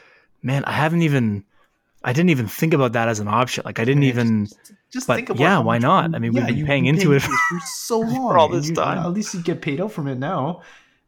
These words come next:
Speaker 2: Um, but, uh, you know, it's also, like, you're not gonna, like, Emma's only gonna be this age, like, once.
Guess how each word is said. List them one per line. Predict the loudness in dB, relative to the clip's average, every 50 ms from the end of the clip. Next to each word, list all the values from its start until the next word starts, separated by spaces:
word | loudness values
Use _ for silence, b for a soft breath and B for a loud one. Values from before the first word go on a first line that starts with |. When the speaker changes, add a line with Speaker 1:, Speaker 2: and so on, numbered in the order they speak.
| _ _ -6
Speaker 2:
Um, | -4 -4 -2 -4 -4 -6 -8 -10 -12 -16 _ _ _ _ _ _ _ _
but, | -6 -6 -6 -6 -8
uh, | -8
you | -6 -6 -4 -4
know, | -2 -2
it's | -4 -4 -6 -6
also, | -6 -8 -6 -6 -6
like, | -4 -4 -4 -6 -6
you're | -6
not | -6 -8 -8
gonna, | -8 -8 -8 -8 -8 -8 -8 -8
like, | -8 -10 -8 -6
Emma's | -6 -6 -6 -6 -6
only | -6 -6 -6
gonna | -6 -6 -6
be | -4 -4
this | -6 -4 -4
age, | -4 -4 -4 -6 -8 -8
like, | -8 -8 -8 -8
once. | -8 -8 -8 -8 -10 -12 -18 -20